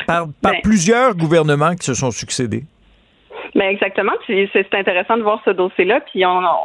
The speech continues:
Speaker 2: on espère que ça va pouvoir recentrer en fait les activités du ministère de l'Environnement, qui va pouvoir, euh, revenir à sa raison d'être initiale et, euh, ch-, revoir son rôle dans la façon qu'il, euh,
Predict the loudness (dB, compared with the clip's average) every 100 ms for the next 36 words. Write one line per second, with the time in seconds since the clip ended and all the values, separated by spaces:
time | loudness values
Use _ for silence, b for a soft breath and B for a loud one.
0 | 2 0 -2 -6 -4 2 4 4 4 0
1 | -4 -4 -4 -6 -4 -2 0 -2 0 0
2 | -2 -2 0 0 0 0 0 -2 -4 -12
3 | -4 -4 2 2 2 0 0 0 -2 -2
4 | -2 -2 -2 -4 0 -2 -2 B B B
5 | -6 -2 0 0 0 0 2 2 2 0
6 | 0 0 0 0 2 0 0 -2 -2 0
7 | -2 2 0 B B _ 2 4 4 2
8 | 0 -6 -12 -20 _ -6 -2 0 0 0
9 | 0 0 0 0 2 2 2 2 0 0
10 | 0 -2 -2 -2 0 -2 0 2 2 2